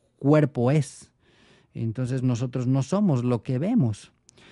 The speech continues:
Y, y por eso me parece muy bueno que el ataúd permanezca siempre, pues, siempre tapado, ¿no?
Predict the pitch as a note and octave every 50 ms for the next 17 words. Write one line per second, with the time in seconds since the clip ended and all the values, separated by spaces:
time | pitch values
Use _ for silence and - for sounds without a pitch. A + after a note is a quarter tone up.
0 | - - _ _ _ - C3+ B2+ C3 C3+ C3+ D#3 C#3+ C3 - C#3+ C#3 D3 C#3 -
1 | D3+ C#3+ C3+ A#2+ - - B2 B2 B2+ A#2+ - C3+ C3 C3 C3 C3+ B2+ B2+ C#3 C#3
2 | C3 A#2+ A#2+ B2 B2+ _ - A#2+ G#2+ G#2+ G#2 G#2+ G#2 G#2 G#2+ G#2+ A2+ G#2+ _ B2
3 | A#2 A#2+ A#2+ B2+ A#2+ - B2+ A#2 A2 A2 G#2 G#2+ A2 G#2+ - - B2 A#2 - -
4 | B2 A2 G#2 G#2+ - - A2+ A2+ G#2 G2 F#2+ F#2 _ _ _ _ _ _ _ _
5 | _ _ _ _ _ _ _ _ _ _ _ _ _ - - - C#3 C3+ B2+ -
6 | D#3 D3+ C#3+ D3 - A2 - - A2+ A2 G2+ G2 G#2 C3 E3 F3